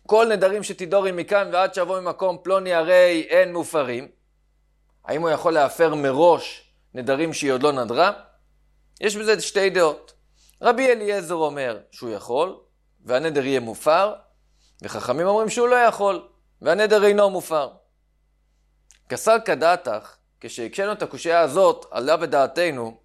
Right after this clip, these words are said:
היינו סבורים, כי אמר רבי יושיע,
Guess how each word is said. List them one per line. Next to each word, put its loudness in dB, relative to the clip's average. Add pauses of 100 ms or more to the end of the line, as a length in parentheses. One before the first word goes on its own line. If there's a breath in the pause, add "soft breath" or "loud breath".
היינו -6
סבורים, -2 (500 loud breath)
כי 4
אמר 2
רבי 0
יושיע, -6